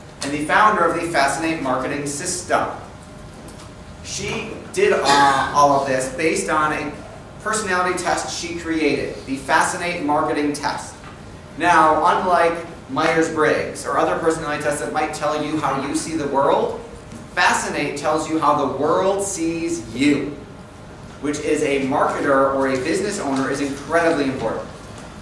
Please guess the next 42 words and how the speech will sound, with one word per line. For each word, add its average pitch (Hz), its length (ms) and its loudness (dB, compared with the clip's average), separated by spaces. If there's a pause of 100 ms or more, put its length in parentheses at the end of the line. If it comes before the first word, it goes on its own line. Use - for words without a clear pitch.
(300)
So 156 160 0
I've 180 180 8
had 175 160 4
all 170 240 6
of 190 40 2
my 170 120 2
employees 123 480 -2
taking 113 260 -6
it. 127 240 -6 (540)
Taking 190 320 -2
it 185 160 -2
myself 156 760 2 (160)
has 147 220 -2 (160)
allowed 151 500 6
me 156 140 -2
to 156 120 -4
resolve 143 440 4
a 135 60 2
number 160 300 4
of - 200 2
conflicts 120 420 -2
that 120 100 -4
existed 110 380 -8
in 104 100 -6
my 101 180 -6
life 98 300 -4
'cause 135 120 -8
I 123 100 0
didn't 131 220 -2
realize 123 300 0
what 123 140 -2
the - 100 -6
problem 120 500 0
was. - 560 -6 (600)
And 127 140 -4
I 131 140 0
realized 143 640 6 (640)
there 165 160 2
are 160 180 4
forty-nine 175 580 2
personality 156 720 0
types - 600 2